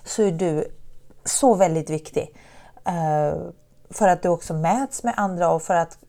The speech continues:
kunden ska vilja välja just precis dig. All right. Eh, när vi ändå är på det här, eh, ämnet med, med människor och, och ledare.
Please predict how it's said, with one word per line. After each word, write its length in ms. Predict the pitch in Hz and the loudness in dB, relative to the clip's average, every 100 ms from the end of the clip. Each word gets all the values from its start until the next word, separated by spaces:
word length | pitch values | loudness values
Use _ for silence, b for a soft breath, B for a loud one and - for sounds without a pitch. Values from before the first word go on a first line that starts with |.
| - | -12
kunden 340 | - 175 151 151 | -4 -2 -2 -4
ska 160 | - | -4
vilja 320 | 156 147 147 156 | -2 0 -2 -4
välja 340 | 160 151 147 | -4 -2 -2
just 260 | 160 156 - | -4 -4 -8
precis 340 | - 156 160 | -10 -8 -8
dig. 200 | - - - - - - - B B B B | -8 -8 -10 -20 -20 -20 -16 B B B B
All 140 | 214 202 | 6 8
right. 300 | 127 - - B B B B - | 6 4 -12 B B B B 4
Eh, 640 | 202 185 175 175 170 165 - - | 6 8 8 6 6 2 -4 -6
när 160 | - 226 | 4 8
vi 80 | 254 | 10
ändå 200 | 247 226 | 8 6
är 60 | |
på 200 | 208 214 | 4 2
det 80 | 180 | 2
här, 280 | 175 160 156 | 4 4 6
eh, 1120 | 165 160 - - - - - - - - 208 | 4 4 2 -2 -8 -16 -16 -16 -16 -2 0
ämnet 380 | 190 190 156 - | 2 4 2 2
med, 220 | 170 160 | 2 2
med 380 | 170 160 156 165 | 2 4 2 0
människor 800 | 160 180 180 165 - 160 156 - | 0 2 2 -2 0 0 2 2
och, 360 | 165 151 151 B B B B B B - - - | 2 4 2 B B B B B B -20 -20 -2
och 140 | 202 196 | 4 6
ledare. 760 | 190 233 214 160 156 156 160 | 6 2 4 6 8 6 4